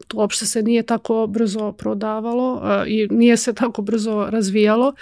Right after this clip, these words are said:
pri čemu ja kao podstanarka sa D O O, e,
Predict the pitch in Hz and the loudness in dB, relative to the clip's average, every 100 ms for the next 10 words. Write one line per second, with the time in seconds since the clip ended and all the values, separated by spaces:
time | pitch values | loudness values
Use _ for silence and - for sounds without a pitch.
0 | - - - - 254 247 - 254 247 254 | -16 -16 -18 -2 4 4 4 4 6 6
1 | 247 214 220 220 - 208 233 226 - 233 | 2 0 0 0 -2 0 2 2 2 4
2 | 226 220 - - 220 196 226 226 226 226 | 4 2 -2 -4 -4 -2 -2 -2 -2 0
3 | 220 220 220 _ _ - 226 214 208 | 0 -2 -6 _ _ -6 -2 0 -2